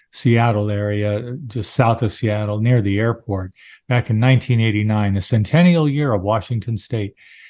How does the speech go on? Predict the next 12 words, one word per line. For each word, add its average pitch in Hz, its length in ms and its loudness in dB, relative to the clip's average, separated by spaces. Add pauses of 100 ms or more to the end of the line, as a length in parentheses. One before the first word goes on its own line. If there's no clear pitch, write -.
(240)
And 110 200 0
I 123 120 2
watched 123 420 0
that 110 340 -2
town 107 360 -2
change 117 640 0
and 95 240 -2
change 110 540 0
and 101 180 -2
change 107 540 -2
some 101 180 -4
more. 104 440 0